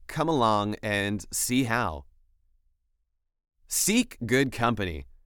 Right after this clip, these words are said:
There are plenty of companies that want to help you with your sustainability goals. From offsetting the carbon emissions from shipping to helping run your in-house recycling program,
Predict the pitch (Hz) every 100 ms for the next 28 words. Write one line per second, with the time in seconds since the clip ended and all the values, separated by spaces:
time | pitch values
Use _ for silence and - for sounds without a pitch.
0 | _ _ _ - 120 151 147 190 202 202
1 | - 104 101 104 107 101 107 101 110 143
2 | 101 120 156 104 92 92 104 107 107 107
3 | 107 95 117 120 101 95 95 95 123 135
4 | 80 76 - - _ _ _ - - 98
5 | 95 107 110 - 104 98 92 117 110 98
6 | 98 117 - 107 104 - 85 90 - 156
7 | 151 139 131 123 - - - 107 101 98
8 | 117 120 113 90 107 113 104 98 95 -
9 | 113 110 104 107 98 - 131 135 101 -
10 | 87 85 90 92 127